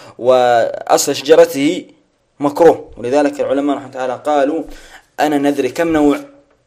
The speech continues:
ها؟ النذر له سبعة أنواع. أو في نذرك، أحسنت. النذر له سبعة أنواع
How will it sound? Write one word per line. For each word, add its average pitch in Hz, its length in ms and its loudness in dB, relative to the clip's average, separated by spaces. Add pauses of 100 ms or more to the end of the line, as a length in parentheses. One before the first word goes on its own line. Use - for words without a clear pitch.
(360)
ها؟ 143 180 -6 (400)
النذر 135 420 -4
له 139 240 -2
سبعة 135 800 -2 (580)
أنواع. 120 600 -2 (540)
أو 139 100 4
في 127 120 -2
نذرك، 117 240 -4
أحسنت. - 260 -18 (540)
النذر 139 380 -2
له 139 180 -4
سبعة 139 600 -2 (280)
أنواع 127 380 0